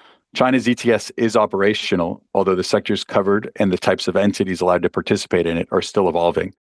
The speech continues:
The same would go for compliance schemes in South Korea, in Australia, and elsewhere in the region. The one constant in carbon trading, I think, is change, and I'm confident that over the next few years, there will be more markets.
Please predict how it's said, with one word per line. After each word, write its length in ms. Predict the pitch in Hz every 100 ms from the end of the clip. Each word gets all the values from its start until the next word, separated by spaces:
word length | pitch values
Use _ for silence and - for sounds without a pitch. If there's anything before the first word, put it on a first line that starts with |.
| _ _ _
The 60 | 107
same 220 | - 151
would 140 | 135 117
go 120 | 117
for 140 | -
compliance 460 | - 101 107 104 104
schemes 420 | - 98 95 85
in 100 | 87
South 360 | - 104 98 -
Korea, 480 | 104 131 123 120
in 160 | 113 95
Australia, 640 | 92 - 101 104 101 98 -
and 140 | 92
elsewhere 400 | - 98 - 92
in 100 | 85
the 80 | 82
region. 380 | 82 87 87 87 _ _ _ _ -
The 80 | 104
one 260 | 117 120
constant 420 | - 110 110 110 98
in 80 |
carbon 260 | - 110 107
trading, 360 | - 90 87 85
I 80 |
think, 200 | 82 87
is 160 | 85 -
change, 580 | - 101 95 80 - - 110
and 100 | 104
I'm 100 | 82
confident 500 | 104 98 101 92 92
that 80 |
over 160 | 90 87
the 80 | 90
next 200 | 90 -
few 120 | 95
years, 400 | 90 90 90 -
there 180 | 95 87
will 200 | 87 104
be 160 | 92 87
more 220 | 85 82
markets. 520 | 82 82 - -